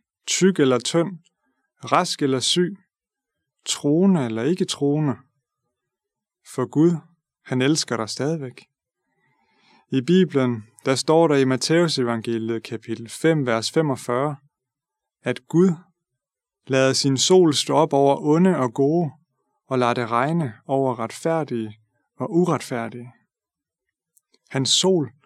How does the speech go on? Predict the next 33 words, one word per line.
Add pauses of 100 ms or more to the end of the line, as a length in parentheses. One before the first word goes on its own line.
(340)
skinner (280)
på
os
alle. (1400)
Hos
Gud
kan
du
få
en
chance
til. (760)
Det
er
ligegyldigt,
hvad
du
har
gjort, (300)
hvor
længe
du
har
levet
i
synd, (680)
så
ønsker
Gud
at
tage
imod
dig